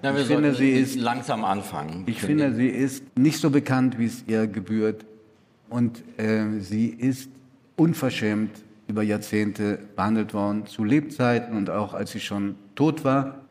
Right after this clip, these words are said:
Speaker 2: Und wenn ich dir nur einen, einen einzigen Beleg gleich zum Anfang liefern darf,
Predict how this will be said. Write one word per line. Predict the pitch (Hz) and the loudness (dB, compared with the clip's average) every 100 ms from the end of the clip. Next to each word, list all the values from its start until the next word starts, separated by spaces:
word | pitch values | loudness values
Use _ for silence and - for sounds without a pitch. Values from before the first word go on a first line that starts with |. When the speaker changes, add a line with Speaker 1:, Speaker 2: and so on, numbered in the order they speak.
| - - | -8 0
Speaker 2:
Und | 120 - - | 0 0 0
wenn | 113 | 2
ich | 127 | 2
dir | 135 | 4
nur | 123 127 | 4 4
einen, | 117 120 117 | 4 2 2
einen | - 101 139 135 | 0 4 4 6
einzigen | 120 131 - 120 107 | 4 2 2 2 4
Beleg | 113 131 139 | 6 6 4
gleich | 117 117 117 | 2 2 0
zum | 117 | -2
Anfang | 92 123 - 117 107 | 0 0 0 0 0
liefern | 113 123 120 117 | 0 0 2 2
darf, | 107 110 113 - | 4 2 0 -4